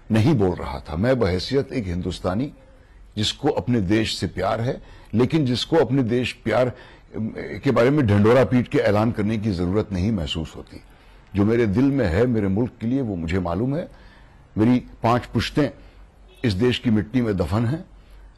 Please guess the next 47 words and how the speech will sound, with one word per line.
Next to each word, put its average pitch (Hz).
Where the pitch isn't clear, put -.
दो 139
सौ 127
साल 113
से 117
मेरा 98
खानदान 92
यहाँ, 107
और 131
क्या 190
करना 135
पड़ेगा 92
मुझे 90
इस 110
देश 110
का 107
होने 92
के 92
लिए? 90
मेरा 117
भाई 117
इस 120
देश 113
के 113
लिए 123
जंग 117
लड़ 95
चुका 104
है, 113
जिंदगी 120
भर 107
फौज 113
में 117
खिदमत 123
की 113
है 87
देश 80
की। 104
मेरे, 104
मेरे 104
ज-, 82
म-, 101
म-, 107
चचेरे 120
भाई 101
ने, 95
मेरे 117
दो 131